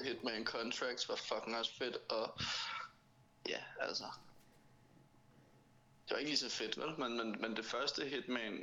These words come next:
øh, Codename forty-seven, det fik, det, det, det spillede jeg jo kun hjemme hos min onkel engang. Og så, og så fuckede jeg hans saves op.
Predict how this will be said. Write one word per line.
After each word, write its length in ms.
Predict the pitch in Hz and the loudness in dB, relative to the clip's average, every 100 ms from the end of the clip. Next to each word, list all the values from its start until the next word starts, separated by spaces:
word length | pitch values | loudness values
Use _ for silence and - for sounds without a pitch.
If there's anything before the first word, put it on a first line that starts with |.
| - | -2
øh, 220 | 53 65 | -2 -2
Codename 500 | - 117 110 110 101 | -2 0 0 0 -2
forty-seven, 800 | - 110 107 101 - 101 98 123 - - | 0 0 2 2 2 0 0 -2 -6 -4
det 100 | 110 | 0
fik, 400 | 120 110 - - - | 0 -2 -2 -4 -2
det, 200 | 113 - 113 | -2 0 0
det, 180 | 110 - | 0 2
det 80 | 113 | 0
spillede 320 | - 120 107 | 2 2 2
jeg 60 | |
jo 60 | 92 | 2
kun 200 | - 113 | 2 2
hjemme 220 | 107 110 | 2 2
hos 140 | 107 107 | 0 0
min 120 | 101 | 0
onkel 340 | 98 - 110 | 0 0 0
engang. 300 | 104 98 82 - - - - - - | 2 0 0 -6 -16 -8 -6 -8 0
Og 100 | - | 2
så, 160 | - 92 78 73 67 65 - | 2 2 2 2 2 2 0
og 60 | |
så 120 | - 104 | 0 0
fuckede 380 | - 107 113 98 | 2 2 2 2
jeg 80 | |
hans 180 | 104 92 | 2 2
saves 460 | - 113 127 123 107 | 2 2 2 2 2
op. 260 | 104 - | 0 -4